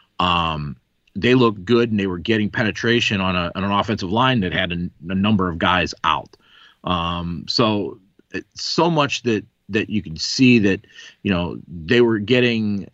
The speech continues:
you know, f-, flushed from the pocket and, or Russo would stick in the pocket and get tagged. Um, but they were making plays downfield and moving the ball. Um,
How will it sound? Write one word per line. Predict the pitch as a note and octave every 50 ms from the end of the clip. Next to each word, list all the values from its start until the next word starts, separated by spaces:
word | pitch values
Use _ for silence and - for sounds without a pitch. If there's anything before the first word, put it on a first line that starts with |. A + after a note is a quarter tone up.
| -
you | - G1+ - A#2 A2+
know, | G2
f-, | F#2 F2 - - - E2 -
flushed | - - - C#3 C3+ C3 C3 C3 -
from | - C#3+ B2
the | A2
pocket | - - B2 A2+ A#2 A2 A2 - B2 A#2 A2+ - _
and, | - F#2+ F#2+ -
or | - - F#2+ F#2+
Russo | F#2+ G2 A#2 C3 A#2+ - - B2 A2+
would | G#2 G2 F2+ -
stick | - - - - - C#3 C3 -
in | B2 G#2
the | G2+
pocket | F#2+ - A#2+ G#2+ A2 G#2+ - A2 G2+
and | F#2+ F#2+
get | F#2+ G#2+ - -
tagged. | - - G2 G2+ G2+ G2 G2 G2 F2+ F2+ - _ _ - - - - _ _ _
Um, | - F#2+ G2 G2+ G2 F#2 F2 F2+ F#2 F2 F2 E2 - - _ - _ _ _ _ _ -
but | C3+ C3 C#3 A#2
they | - C#3+ C3+
were | C#3 D3+ D#3+ D#3+
making | D3+ C#3+ C3+ - A#2+ A2
plays | - C3+ B2+ B2 A#2 G#2 -
downfield | A2+ G2+ G2 F#2+ F#2 - - - A2+ G#2 G2 F2+
and | F#2 F2+ F#2 F#2+
moving | G#2 G#2 G2 G2
the | F2+ F2+
ball. | D2+ F2 F2 F2 E2 D#2+ - - _ _ _ _ _ _ _
Um, | - F2+ F2 F2 E2+ D#2 D#2+ E2+